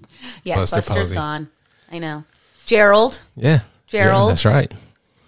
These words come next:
Speaker 1: What a great name.
Speaker 2: That's right.
Speaker 1: Solid name. <laughs>
Speaker 2: That's right.
Speaker 1: Mm-hmm.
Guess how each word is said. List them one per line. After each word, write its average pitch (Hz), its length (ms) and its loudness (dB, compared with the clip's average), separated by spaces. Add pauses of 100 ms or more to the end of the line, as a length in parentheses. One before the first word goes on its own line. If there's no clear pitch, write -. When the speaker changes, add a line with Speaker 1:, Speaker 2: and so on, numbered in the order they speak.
Speaker 1:
What 196 120 -6
a 208 40 -6
great 202 280 -2
name. 214 300 -2
Speaker 2:
That's - 240 -2
right. 190 200 4
Speaker 1:
Solid 214 380 0
name. 208 580 -6
<laughs> - 760 -10 (880)
Speaker 2:
That's 92 200 -6
right. 107 280 -2 (600)
Speaker 1:
Mm-hmm. 214 400 -6